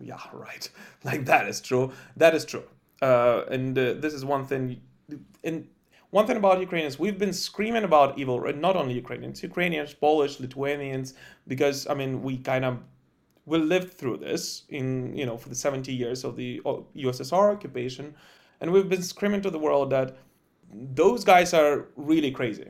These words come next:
Like, seriously, they live in a different paradigm of, uh, you know, and, uh, system of coordinates completely.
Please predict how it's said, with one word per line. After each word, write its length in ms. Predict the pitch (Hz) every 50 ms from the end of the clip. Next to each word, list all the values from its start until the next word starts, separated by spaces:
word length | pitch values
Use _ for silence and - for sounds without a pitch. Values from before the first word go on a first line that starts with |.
| - -
Like, 180 | 147 131 -
seriously, 640 | - - - - 160 131 120 123 - - 104 - - -
they 240 | 135 139 147 147
live 280 | 151 147 151 151 147 -
in 120 | - 131
a 60 | 131 127
different 640 | 123 127 127 160 165 - - 160 151 147 147 147 - _ _ -
paradigm 560 | 165 156 151 151 143 131 127 127 123 127 127
of, 260 | - - 131 123 120 123 - - -
uh, 500 | 127 120 120 120 120 120 120 - - - -
you 120 | - 135
know, 240 | 123 120 120 117 -
and, 300 | - - 123 123 123 120
uh, 500 | 123 123 123 123 - - - - - -
system 420 | - - - 160 160 - 143 139 127
of 240 | 120 123 123 - _
coordinates 800 | - 143 139 143 156 175 156 120 113 95 80 - - - - _ _
completely. 560 | - 131 123 139 175 196 196 131 120 - -